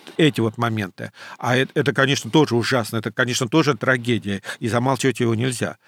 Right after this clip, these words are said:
Но в то же время посмотрите, ведь какие перемены тогда происходят в государственной политике. По письмам Кирсанова Асееву, а эти поэты в свое время бы-, не были чужды футуризма, и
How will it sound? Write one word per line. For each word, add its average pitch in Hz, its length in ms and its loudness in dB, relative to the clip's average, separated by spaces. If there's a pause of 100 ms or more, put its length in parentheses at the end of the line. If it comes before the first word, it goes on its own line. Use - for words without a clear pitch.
(300)
Но 131 120 0
в - 80 -2
то 165 140 4
же 156 100 2
время 175 420 2 (380)
посмотрите, 143 560 0
ведь 117 220 0
какие 151 260 2
перемены 156 480 2
тогда 117 260 -2
происходят 147 600 -2
в - 120 -8
государственной 143 720 -2
политике. 113 720 -10 (480)
По 170 240 6 (140)
письмам 139 560 0 (300)
Кирсанова 120 800 0 (320)
Асееву, 127 640 0 (800)
а 117 420 0 (100)
эти 135 220 2
поэты 117 420 0
в 104 40 -6
свое 117 180 0
время 113 280 0 (160)
бы-, 127 400 0
не 135 140 2
были 113 200 0
чужды 113 340 -2
футуризма, 123 800 0 (640)
и 113 800 0